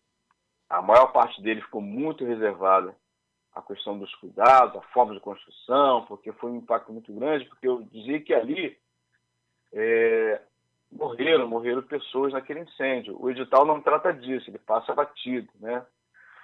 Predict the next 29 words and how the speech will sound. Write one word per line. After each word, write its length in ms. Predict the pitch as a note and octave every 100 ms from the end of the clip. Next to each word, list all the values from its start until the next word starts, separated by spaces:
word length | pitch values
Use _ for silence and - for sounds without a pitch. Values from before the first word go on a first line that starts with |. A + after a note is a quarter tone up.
| - - _ _
<clears throat> 340 | - A#3+ F3 B2
Então, 360 | - D#3+ -
no 180 | D3 F3+
dia 400 | C#3 - A#3 G3
vinte 200 | C3+ C#3+
e 40 | -
cinco 120 | C#3+
de 40 | -
fevereiro 600 | C3 A2+ A2 E3+ E3 A#2+
de 60 |
dois 160 | B2+ A#2
mil 100 | A2+
e 80 | G#2
doze, 400 | D#3 E3 - - _ _ _ _ _ _ _ _ _ -
tinham 200 | C3+ E3+
cerca 260 | F3+ F3+
de 80 | E3+
sessenta 420 | - D3 F#3 F#3+
pessoas 320 | - F3+ F#3+ F#3+
na 100 | G#3+
base. 420 | C#3 C3+ C3 - _ _ _ _ _ _ _ _ _ -
O 80 |
incêndio, 440 | C3+ C3+ - F#3+ D#3+
ele 100 | D3
foi 160 | D#3+
iniciado 480 | D3 C#3 - D3 E3+
por 160 | D#3+ D3
uma 80 | D#3
explosão 800 | - - D3 B2+ C3 F#3 A3+